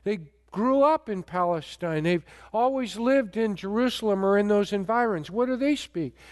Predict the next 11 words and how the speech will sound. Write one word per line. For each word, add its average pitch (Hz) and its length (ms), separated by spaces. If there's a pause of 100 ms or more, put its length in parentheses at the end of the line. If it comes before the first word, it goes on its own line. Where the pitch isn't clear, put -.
(180)
Well, 208 120
they 262 120
br-, 269 260
speak - 340
Aramaic 247 960 (840)
primarily, 190 720
and 175 120
probably 277 440
in 240 120
the 220 80
synagogue, 254 640